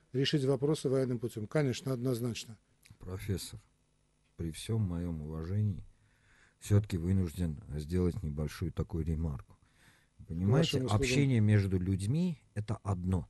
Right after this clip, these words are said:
Speaker 2: на мой взгляд.
Speaker 1: Но немало это, это
Speaker 2: Да,
Speaker 1: немаловажно.
Speaker 2: конечно, немаловажное,
Speaker 1: Это
Speaker 2: потому что мы
Speaker 1: немаловажно.
Speaker 2: можем вспомнить, что во время, э, гитлеровской оккупации, да, э, солдаты вермахта,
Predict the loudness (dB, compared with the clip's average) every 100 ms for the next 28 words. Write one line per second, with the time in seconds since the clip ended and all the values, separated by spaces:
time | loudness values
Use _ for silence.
0 | -8 -8 -6 -8 -10 -10 -12 -2 4 8
1 | 10 10 8 6 2 -2 -2 6 8 8
2 | 8 10 10 12 10 8 4 6 6 6
3 | 6 6 6 4 4 4 6 6 6 4
4 | 4 4 4 0 0 0 2 2 0 -4
5 | 2 4 4 4 2 2 4 6 6 4
6 | 2 0 -4 -4 -4 -2 -2 -2 -4 -4
7 | -2 -2 -2 -4 2 2 2 0 -2 -4
8 | -14 _ _ _ -8 0 2 4 2 -2
9 | -6 -6 -6 -8 -2 2 2 2 2 4
10 | 4 4 2 0 -6